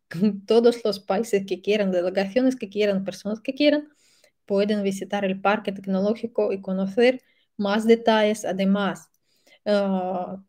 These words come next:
por supuesto, esta gente no anda sola por el parque.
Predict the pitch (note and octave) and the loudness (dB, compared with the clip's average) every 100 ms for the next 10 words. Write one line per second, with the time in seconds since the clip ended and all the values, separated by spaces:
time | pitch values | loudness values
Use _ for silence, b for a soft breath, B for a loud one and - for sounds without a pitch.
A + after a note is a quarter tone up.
0 | _ - G3 G#3 G3+ A3 A#3 - G3 G3 | _ -10 -6 -4 2 2 2 0 2 2
1 | G3+ G3 A3+ A3 G3+ G3 G#3 G3 F#3 - | -4 -2 0 2 2 2 2 0 0 0
2 | A3 G#3 F#3+ G3 F3+ F#3 F#3 F#3 G3 G#3+ | 2 2 0 2 4 4 2 -4 -2 0
3 | B3+ C#4 D#4 D#4 | 0 0 -2 -2